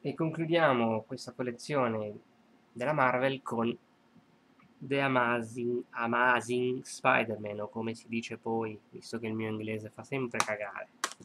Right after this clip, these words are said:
Ok.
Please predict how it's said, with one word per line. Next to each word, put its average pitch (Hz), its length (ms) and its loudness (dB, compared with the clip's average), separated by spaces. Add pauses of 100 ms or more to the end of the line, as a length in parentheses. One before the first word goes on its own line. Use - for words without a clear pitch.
(2750)
Ok. - 440 -10